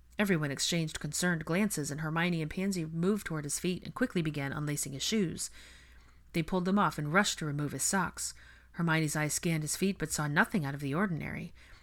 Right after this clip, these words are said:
Assuming they were overheated like the rest of him, she cast an extra cooling charm on his bare feet. "My feet! Get 'em off! They're crawling on me! Get 'em off!"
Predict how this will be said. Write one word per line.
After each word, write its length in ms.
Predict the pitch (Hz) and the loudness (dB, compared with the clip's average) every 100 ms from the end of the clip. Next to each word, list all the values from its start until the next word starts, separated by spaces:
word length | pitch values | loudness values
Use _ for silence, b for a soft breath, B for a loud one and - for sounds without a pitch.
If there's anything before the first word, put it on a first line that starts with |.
| b - | b -6
Assuming 380 | 175 247 220 156 | 4 6 6 4
they 100 | 147 | 2
were 140 | 156 | 0
overheated 520 | 151 147 208 208 156 | -2 0 2 2 2
like 140 | 156 - | -2 -2
the 80 | |
rest 220 | 160 202 165 | 0 0 -2
of 80 | |
him, 240 | 151 143 147 B B | -6 -8 -10 B B
she 160 | - 180 | -4 0
cast 280 | 185 180 - | 2 2 2
an 80 | 190 | 0
extra 260 | - - | 0 -4
cooling 340 | - 220 175 147 | 0 0 0 0
charm 280 | 147 143 | -4 -4
on 80 | 139 | -4
his 100 | 139 | -6
bare 200 | - 147 | -4 -4
feet. 400 | - 190 170 - b b b b b b b | 0 0 -2 -6 b b b b b b b
"My 200 | 214 254 | 0 0
feet! 680 | - - 240 277 220 - - - | 0 -2 2 4 4 0 -4 -6
Get 120 | - 240 | -2 0
'em 140 | 220 - | 0 2
off! 360 | 240 254 247 | 6 6 6
They're 120 | 233 214 | 2 -2
crawling 580 | - 247 247 294 277 | -2 2 4 4 4
on 180 | 220 202 | 4 4
me! 160 | 185 175 | 2 0
Get 200 | - 240 | 0 0
'em 120 | 226 - | -2 2
off!" 540 | 233 294 311 208 - | 6 8 8 4 -2